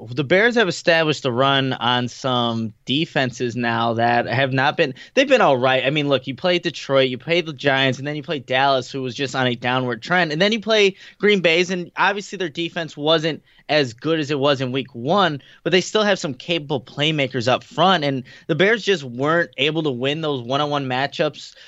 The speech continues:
uh, in the trenches, really. I think that's what came down to the Bears not being able to establish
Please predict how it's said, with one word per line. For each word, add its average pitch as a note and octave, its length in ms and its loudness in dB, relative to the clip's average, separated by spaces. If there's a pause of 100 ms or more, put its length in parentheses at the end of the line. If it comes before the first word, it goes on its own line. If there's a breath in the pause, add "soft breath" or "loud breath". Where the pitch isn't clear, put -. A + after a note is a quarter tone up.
(160 loud breath)
uh, C3+ 280 4
in E3 140 0
the F3+ 80 0
trenches, F#3 500 -2
really. C3 240 0
I C3 60 0
think G3 180 -4
that's F3+ 180 2
what E3+ 140 -2 (160)
came F3 240 0
down D3 300 2
to D#3+ 100 -8
the C#3+ 60 -2
Bears C#3+ 280 2
not D3 220 -2 (220)
being C#3+ 240 0
able D#3 160 -2
to D#3 140 -6
establish E3+ 600 0